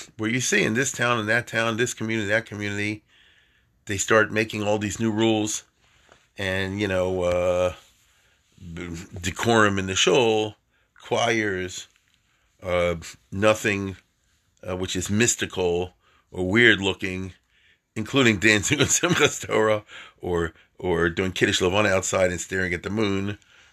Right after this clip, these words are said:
you know, things that in the nineteenth century seemed bizarre to them, you know, uh, or clapping out loud in shul when a, when a chassan kala comes in, you know, should be more like decorum, like a Protestant church, you know, uh,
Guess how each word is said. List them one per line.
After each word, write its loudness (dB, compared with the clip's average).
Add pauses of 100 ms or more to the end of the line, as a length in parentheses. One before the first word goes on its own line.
you -6
know, -2
things 0
that 2
in -2
the 0
nineteenth -2
century -4
seemed -6
bizarre 0
to -8
them, -8 (560)
you -10
know, -8 (360)
uh, -2 (680)
or -4
clapping 2
out 2
loud 0
in -4
shul -2
when -4
a, -6
when -8
a -12
chassan -10
kala -4
comes -8
in, -2
you -6
know, -6 (440)
should -2
be 4
more 4
like 2
decorum, 0
like -4
a -12
Protestant -6
church, -2
you -6
know, -4 (720)
uh, 0